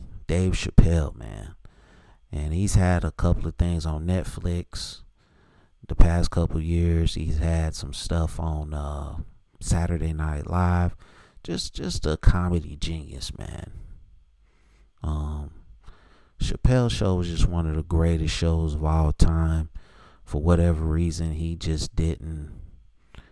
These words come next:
you know, he, he did the thing where he was about to sign the big deal. He didn't like it, and he got missing, went to Africa. Um, I don't shame him for that, man. Um, I mean,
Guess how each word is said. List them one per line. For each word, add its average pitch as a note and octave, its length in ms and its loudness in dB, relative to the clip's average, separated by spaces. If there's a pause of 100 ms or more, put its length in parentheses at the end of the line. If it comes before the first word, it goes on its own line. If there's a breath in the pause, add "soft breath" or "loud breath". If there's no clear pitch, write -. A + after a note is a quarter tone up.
(100)
you D#2+ 100 -4
know, D2+ 280 0
he, E2 340 -2
he F2 220 -4
did E2+ 260 4
the E2+ 80 2
thing E2+ 400 2
where D#2+ 200 2
he E2 220 2
was D#2+ 220 0
about E2 300 -2
to E2+ 80 -6
sign E2 340 2
the D#2+ 80 -2
big F2 300 2
deal. E2 500 2 (420 soft breath)
He F#2 160 2
didn't E2 300 2
like D#2+ 340 0
it, E2 260 -2 (240)
and D2 180 -6
he E2 120 -2
got D#2+ 280 2
missing, D#2+ 580 0 (160)
went E2 200 -2
to D#2 140 0
Africa. E2 600 0 (760 soft breath)
Um, C#2+ 400 -6
I C#2+ 140 -6
don't - 240 -2
shame D#2+ 340 -2
him D#2 140 0
for - 180 -2
that, D2+ 280 -2
man. C#2 340 -8 (1120)
Um, D2+ 540 -8 (1300 loud breath)
I - 100 -12
mean, E2+ 520 -6